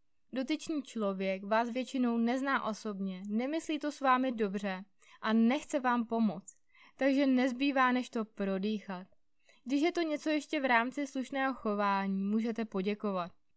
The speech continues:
Ale pokud už je to za hranicí, tak komentář buď to ignorujte,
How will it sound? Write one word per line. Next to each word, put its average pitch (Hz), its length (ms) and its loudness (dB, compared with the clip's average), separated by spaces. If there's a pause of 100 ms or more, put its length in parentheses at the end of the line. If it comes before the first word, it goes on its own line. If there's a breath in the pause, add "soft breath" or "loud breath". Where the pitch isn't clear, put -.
(340)
Ale 226 180 4
pokud 233 440 -4
už 240 160 -4
je 262 100 2
to 254 140 -4
za 220 180 0
hranicí, 226 720 -2 (300 soft breath)
tak 262 180 0
komentář 240 640 2
buď 233 260 -2
to 226 220 -2
ignorujte, 190 840 -2